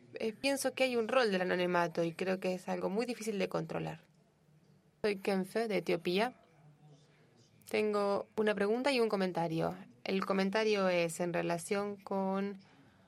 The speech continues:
la designación que ustedes hacen entre el ciberataque y la supervisión digital.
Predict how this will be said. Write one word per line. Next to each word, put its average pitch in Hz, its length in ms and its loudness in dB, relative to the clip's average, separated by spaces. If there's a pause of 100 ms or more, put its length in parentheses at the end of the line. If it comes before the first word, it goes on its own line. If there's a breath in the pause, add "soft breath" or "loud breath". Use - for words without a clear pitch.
(280 loud breath)
la 190 100 2
designación 185 680 2
que 208 100 -2
ustedes 196 220 0
hacen 190 220 0
entre 185 320 0
el 180 120 0
ciberataque 180 840 -2
y 180 360 0
la 175 200 2
supervisión 180 680 0
digital. 170 640 2